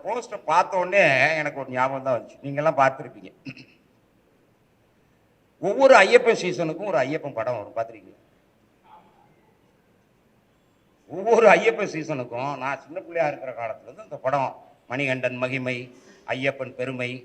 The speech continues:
சபரிமலை அற்புதங்கள், அப்புறம் டிசைன் டிசைனா ஒரு படம் வரும்.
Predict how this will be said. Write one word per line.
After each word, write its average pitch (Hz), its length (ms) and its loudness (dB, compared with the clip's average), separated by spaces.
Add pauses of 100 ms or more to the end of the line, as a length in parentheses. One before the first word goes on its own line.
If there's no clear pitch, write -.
(300)
சபரிமலை 131 460 2
அற்புதங்கள், 123 600 -2 (200)
அப்புறம் - 260 -20
டிசைன் 139 340 -8
டிசைனா 156 360 -12 (180)
ஒரு 123 180 -20
படம் 107 240 -8
வரும். - 180 -20